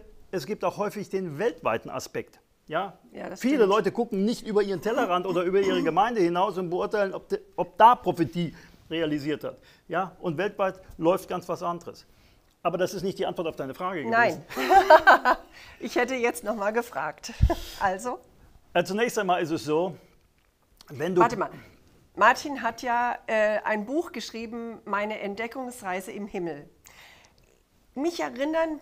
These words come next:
Speaker 2: prophetische Worte immer ein bisschen an dieses Buch. Weil, ähm, du hast damals gesagt, ich tue mich so schwer damit, es zu veröffentlichen,
Speaker 1: Das
Speaker 2: weil
Speaker 1: stimmt.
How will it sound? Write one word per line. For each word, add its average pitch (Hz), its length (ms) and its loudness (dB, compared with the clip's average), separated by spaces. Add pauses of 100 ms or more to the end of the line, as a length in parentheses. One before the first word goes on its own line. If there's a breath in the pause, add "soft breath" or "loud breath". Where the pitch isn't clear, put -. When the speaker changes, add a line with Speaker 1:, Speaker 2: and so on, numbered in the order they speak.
(320)
Speaker 2:
prophetische 262 840 -10
Worte 247 400 -4 (280)
immer 294 360 -4
ein 247 180 -4
bisschen 277 360 -8
an 233 180 -8
dieses 240 340 -10
Buch. 269 400 -6 (580 soft breath)
Weil, 247 580 2 (120)
ähm, 226 600 0
du 269 120 -6
hast 277 280 -6
damals 262 460 0
gesagt, 240 640 -2 (420 soft breath)
ich - 260 -16
tue 311 200 -6
mich 294 200 -6
so 277 140 -6
schwer 269 440 2
damit, 240 380 0
es 240 200 -10
zu 262 100 -6
veröffentlichen, 240 1160 -4 (600 loud breath)
Speaker 1:
Das - 140 0
Speaker 2:
weil 269 260 6 (300)
Speaker 1:
stimmt. 330 60 -12